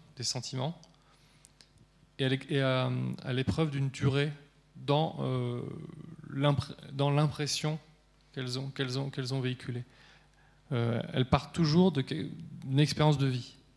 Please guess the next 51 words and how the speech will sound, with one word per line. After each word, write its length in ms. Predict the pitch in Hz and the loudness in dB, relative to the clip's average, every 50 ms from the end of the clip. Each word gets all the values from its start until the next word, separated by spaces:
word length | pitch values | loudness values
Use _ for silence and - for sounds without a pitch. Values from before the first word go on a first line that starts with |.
| _ _ _ _ _ _ - - - - _ - - - - - _ _ _ _ _ _ _ _ _ _ _ _ _ - | _ _ _ _ _ _ -20 -20 -20 -20 _ -20 -20 -20 -20 -20 _ _ _ _ _ _ _ _ _ _ _ _ _ 0
Qu'elle 200 | - 131 131 127 | 2 4 4 4
va, 400 | 120 127 139 139 139 147 - - | 2 2 2 4 4 2 2 2
euh, 1040 | 135 131 127 123 127 123 123 120 120 120 120 120 117 117 117 117 120 120 117 120 120 113 120 120 - - - 151 147 - - - - - - | 2 0 2 0 0 0 0 0 0 0 0 -2 -2 -2 -2 -2 -2 -2 -2 -4 -4 -4 -6 -6 -6 -8 -6 -8 -8 -10 -10 -14 -16 -12 -8
et 80 | - 135 | -4 0
donc, 260 | 139 151 156 147 143 | 2 2 2 2 0
on, 220 | 135 - 139 131 - | -2 -2 -2 -2 -2
on 80 | - 135 | 0 2
dit, « 80 | 143 | 4
Mais 100 | 147 131 | 6 10
pourquoi 240 | 123 131 127 - 156 | 10 10 10 10 6
vous 60 | 147 | 4
faites 180 | 127 123 139 131 | 4 2 -2 -2
des 120 | 123 123 | -2 -4
pièces 200 | - - 123 - | -4 -6 -6 -6
assez 220 | 123 117 - - 131 | -6 -6 -6 -4 -2
longues ? » 100 | 165 196 180 | 0 0 0
Je 20 | |
dis, « 80 | 139 120 | 0 -2
Bah, 100 | 123 131 | -4 -4
parce 200 | - 139 127 - | -2 -2 -4 -2
que 160 | - 143 139 139 - - _ _ _ _ _ _ _ 135 127 | -4 -6 -8 -10 -14 -20 _ _ _ _ _ _ _ -12 -8
je 120 | 131 131 127 | -8 -8 0
pars 240 | - 175 165 165 | 2 4 4 4
d'un, 120 | 135 135 - 135 | 2 0 0 0
je 100 | 131 131 | -2 0
pars 220 | - - 165 160 | 2 2 2 2
de 80 | 147 135 | 0 -2
quelque 180 | - 143 131 | -4 -4 -4
chose 160 | - 156 143 | -4 -4 -4
qui 80 | - - | -6 -6
s'est 140 | - 135 131 | -4 -4 -4
passé, 400 | - 123 120 - - 135 170 202 - - _ _ _ _ _ _ _ _ _ _ _ _ _ _ _ _ _ - - - _ - | -4 -4 -4 -4 -6 -6 -6 -8 -10 -16 _ _ _ _ _ _ _ _ _ _ _ _ _ _ _ _ _ -20 -20 -20 _ -6
et 80 | 147 131 | -4 -4
je, 140 | 120 123 117 123 123 | -2 -2 -4 -4 -6
je, 380 | 117 117 123 120 123 120 120 | -4 -4 -4 -4 -4 -4 -4
je 100 | 117 120 | -6 -4
pars 180 | - - 151 - | -2 -4 -2 -2
quelque, 200 | - 135 - - | -4 -6 -6 -4
de 100 | - 135 | -6 -4
quelque 200 | 127 - 143 - | -2 -2 -2 -2
chose 180 | - 156 143 | -2 -4 -4
qui 80 | - 127 | -4 -4
s'est 100 | - 131 | -2 0
déployé 380 | 135 147 139 - 156 151 143 143 | 0 0 4 4 4 4 2 0
en 100 | 135 135 | -4 -4
moi, 260 | 135 139 151 185 208 - - - - - - - | -4 -6 -6 -6 -8 -10 -16 -20 -20 -20 -20 -12
et 60 | - 135 | -10 -2
ça 160 | - 175 175 | 2 6 6
met 100 | 185 180 | 6 6
du 140 | 165 160 - | 4 0 -2
temps 160 | 147 143 | -2 -4